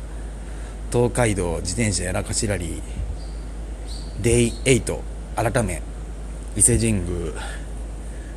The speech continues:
満喫ラリー、こちらのファーストシーズンを行っていきたいと思います。それでは参りましょ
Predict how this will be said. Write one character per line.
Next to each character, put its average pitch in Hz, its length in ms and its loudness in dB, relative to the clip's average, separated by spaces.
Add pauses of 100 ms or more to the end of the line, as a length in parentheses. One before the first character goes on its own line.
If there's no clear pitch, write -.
満 110 240 4
喫 110 460 6 (1200)
ラ 110 160 4
リ 101 80 4
ー、 67 100 -4 (1040)
こ 113 120 0
ち 123 80 4
ら 107 80 4
の 101 80 4
フ 120 100 4
ァ 123 40 8
ー 117 40 6
ス - 60 6
ト 123 60 4
シ 117 180 4
ー - 20 2
ズ 92 80 0
ン 85 40 -4 (1160)
を 131 140 2 (320)
行 117 180 4
っ 120 60 4
て 120 240 2 (100)
い - 60 -4
き - 80 0
た 127 80 6
い 117 80 2
と 135 180 4 (480)
思 113 160 4
い 104 60 2
ま 95 100 2
す。 - 340 6 (560)
そ - 140 4
れ 156 80 8
で 170 80 8
は 120 120 8
参 95 180 2
り 98 60 0
ま 92 100 2
し - 80 4
ょ 87 200 0